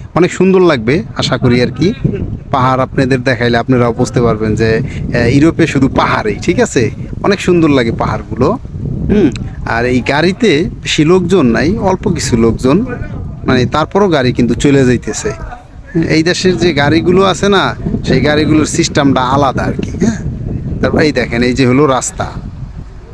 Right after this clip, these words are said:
এই যে মনে করেন আমরা কিন্তু এখন উপরের দিকেই উঠতেছি, ঠিক আছে? শহরের থেকে, আহ, আমরা যেখানে যাব ওদিকে উঁচাই, অনেক উঁচু আর কি, ঠিক আছে? আর একটা জিনিস কি জানেন, এই দেশে যারা ড্রাইভ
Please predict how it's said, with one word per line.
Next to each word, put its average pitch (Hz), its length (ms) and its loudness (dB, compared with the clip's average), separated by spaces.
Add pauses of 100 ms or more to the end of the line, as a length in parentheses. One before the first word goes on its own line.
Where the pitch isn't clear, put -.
(140)
এই 120 120 0
যে 135 180 2
মনে 139 240 2
করেন 135 200 2
আমরা 135 280 2
কিন্তু 143 260 2
এখন 139 340 2 (440)
উপরের 262 400 4
দিকেই 156 260 6
উঠতেছি, 123 540 2 (640)
ঠিক 156 160 0
আছে? 190 200 2 (120)
শহরের 147 560 2
থেকে, 190 220 0
আহ, 277 140 0 (360)
আমরা 127 380 0
যেখানে 143 320 0
যাব 139 280 0 (460)
ওদিকে 143 280 4
উঁচাই, 151 440 2 (380)
অনেক 262 380 4
উঁচু 151 220 0
আর 110 180 -2
কি, 135 140 2 (680)
ঠিক 170 160 -2
আছে? 143 240 0 (360)
আর 120 120 -2
একটা 190 220 -2
জিনিস 185 280 2
কি - 120 0
জানেন, 143 280 2 (200)
এই 185 340 0
দেশে 175 420 0 (520)
যারা 131 220 2
ড্রাইভ 143 420 0